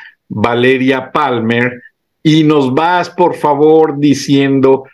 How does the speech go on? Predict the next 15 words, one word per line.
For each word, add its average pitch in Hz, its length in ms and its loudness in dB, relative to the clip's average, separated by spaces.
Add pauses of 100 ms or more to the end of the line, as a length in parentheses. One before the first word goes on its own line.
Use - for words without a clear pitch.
(240)
a 135 200 -4
qué 170 160 0
país 147 500 -4
corresponde, 139 1080 0
porque 113 260 -2
hay 156 140 2
hasta 156 300 -2
actores, 156 520 -2
compañeros 127 800 -2
de 120 80 0
ustedes, 110 880 -2 (540)
en, 120 240 -2
en 120 320 -4
estas 139 460 -2
imágenes, 147 840 -2